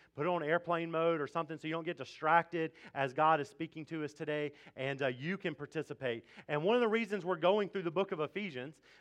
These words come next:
uh, church, is so that, one, we can be encouraged and we can be edified, but two, if you are here or if you miss a Sunday, you go back and listen to the podcast or watch the live stream,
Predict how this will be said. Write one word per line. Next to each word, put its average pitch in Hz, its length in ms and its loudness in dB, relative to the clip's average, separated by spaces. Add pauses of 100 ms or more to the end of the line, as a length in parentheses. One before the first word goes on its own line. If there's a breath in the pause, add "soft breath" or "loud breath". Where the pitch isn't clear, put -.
uh, 147 180 4
church, 156 400 -2
is 147 220 -8
so 214 300 4
that, 151 380 4 (260 soft breath)
one, 185 480 4
we 202 160 0
can 202 180 -4
be 165 160 -2
encouraged 151 580 0
and 135 140 -4
we 185 140 -4
can 180 180 -4
be 156 160 -2
edified, 139 560 2 (340 loud breath)
but 147 240 2
two, 226 360 -2 (200 loud breath)
if 165 240 -2
you 190 220 -2
are 214 140 6
here 214 360 0
or 156 160 2
if 151 120 -2
you 196 80 -8
miss 202 240 0
a 190 40 -2
Sunday, 180 300 0
you 170 100 -4
go 190 120 0
back 175 180 6
and 175 100 -2
listen 180 220 -4
to 160 80 -2
the 139 60 -2
podcast 175 640 2
or 143 140 -8 (260 loud breath)
watch 170 240 4
the 156 80 0
live 185 300 6
stream, 143 320 -6